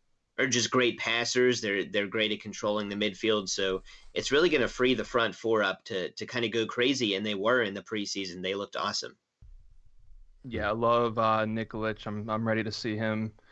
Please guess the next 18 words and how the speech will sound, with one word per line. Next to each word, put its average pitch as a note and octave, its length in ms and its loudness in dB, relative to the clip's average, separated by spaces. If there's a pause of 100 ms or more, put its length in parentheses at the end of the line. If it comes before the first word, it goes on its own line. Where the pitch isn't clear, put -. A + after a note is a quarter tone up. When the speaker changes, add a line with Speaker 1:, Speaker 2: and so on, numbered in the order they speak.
(400)
Speaker 2:
get A#2+ 200 2
to A2 100 0
work. G#2+ 340 2
I G#2+ 60 2
think G#2 240 -4
he's, G#2+ 480 -4
uh, G2 320 2 (380)
gonna A2 200 2
be G#2+ 560 2
on G#2 160 0
a G#2 80 2
lot G#2 220 2
of G#2+ 80 2
my G#2 100 2
rosters G#2+ 520 0
this A2 140 0
season. A2 440 2
So, G2+ 380 2